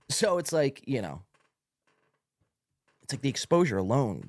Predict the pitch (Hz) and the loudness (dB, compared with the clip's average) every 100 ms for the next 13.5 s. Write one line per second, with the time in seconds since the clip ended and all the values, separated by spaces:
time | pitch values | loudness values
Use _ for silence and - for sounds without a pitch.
0 | 57 110 101 92 - 104 92 90 85 87 | -4 -2 0 -2 -2 -2 -2 -6 -8 -10
1 | - 78 76 87 - 82 - 76 76 - | -12 -12 -12 -12 -8 -10 -8 -12 -14 -12
2 | 92 - - _ _ _ _ _ _ _ | -12 -12 -16 _ _ _ _ _ _ _
3 | _ _ _ _ _ _ _ _ _ _ | _ _ _ _ _ _ _ _ _ _
4 | 240 233 160 135 - 165 - 110 196 202 | 6 8 8 6 0 -4 -6 -2 0 0
5 | 175 165 - 123 98 85 - - 82 113 | 2 0 0 -2 -2 -10 -12 -14 -8 -6
6 | 143 131 - 127 113 107 107 101 101 _ | -2 -4 0 2 2 -2 -4 -4 -6 _
7 | - 92 87 - - 113 120 104 95 - | -10 -6 -6 -8 -6 -4 -2 -2 -2 -4
8 | 120 113 - 98 - - _ _ _ _ | -4 -4 -4 -6 -8 -18 _ _ _ _
9 | - - 131 107 - - - - _ _ | -8 0 0 0 -6 -10 -14 -20 _ _
10 | _ _ _ _ _ _ _ _ _ - | _ _ _ _ _ _ _ _ _ 4
11 | 185 156 - 254 254 214 208 - 165 - | 8 8 8 8 8 6 6 6 4 4
12 | 147 - 123 120 120 127 120 - 120 123 | 0 0 4 4 6 4 2 2 4 4
13 | 120 117 107 107 | 4 2 2 0